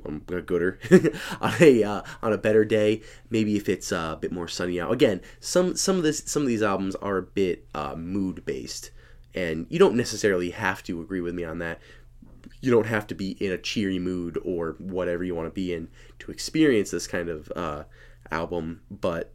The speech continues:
it does help. So <laughs> if you've got that around, then definitely do it. I think my favorite track definitely has to go to Keep It Up. Um, I know I harped on that a lot,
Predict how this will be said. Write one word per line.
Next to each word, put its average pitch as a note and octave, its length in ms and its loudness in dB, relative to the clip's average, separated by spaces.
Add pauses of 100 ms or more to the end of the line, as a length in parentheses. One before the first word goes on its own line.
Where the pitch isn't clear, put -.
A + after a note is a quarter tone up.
(100)
it A#2+ 140 -4
does A#2+ 220 4
help. D#2 340 -8
So F2+ 400 -4 (180)
<laughs> - 200 -16
if B2 180 -8
you've A2+ 120 -4
got A2 200 2
that G#2+ 140 0
around, G2 240 -2
then F2 100 -8
definitely F2+ 280 -6
do F2+ 160 -4
it. F2+ 140 -4 (640)
I A2+ 60 -4
think B2 120 4
my G#2 80 2
favorite A2 320 2
track G2+ 240 0
definitely A#2+ 200 0
has A#2 100 -4
to - 40 -8
go G2+ 120 0
to - 60 -10
Keep - 300 -6
It E2 60 -2
Up. D#2+ 240 -6 (720)
Um, D#2 340 -4
I F2+ 80 -2
know F#2 120 -2
I D#2+ 60 -2
harped F2 280 -2
on F2 100 -2
that D#2 120 -4
a D2+ 40 -4
lot, D#2 340 -6